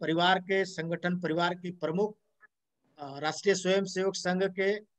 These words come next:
सह सरकार्यवाह और जो भारतीय मजदूर संघ के पालक अधिकारी के नाते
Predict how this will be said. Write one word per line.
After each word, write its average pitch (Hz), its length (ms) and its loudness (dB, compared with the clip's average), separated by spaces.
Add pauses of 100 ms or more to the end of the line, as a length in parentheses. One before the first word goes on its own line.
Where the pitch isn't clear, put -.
(240)
सह 180 420 4
सरकार्यवाह 175 680 4 (680)
और 151 140 -8
जो 170 280 0
भारतीय 143 360 -2
मजदूर 180 440 0
संघ 180 220 0
के 185 220 -2
पालक 180 380 0
अधिकारी 165 380 0
के 175 160 -2
नाते 170 300 -2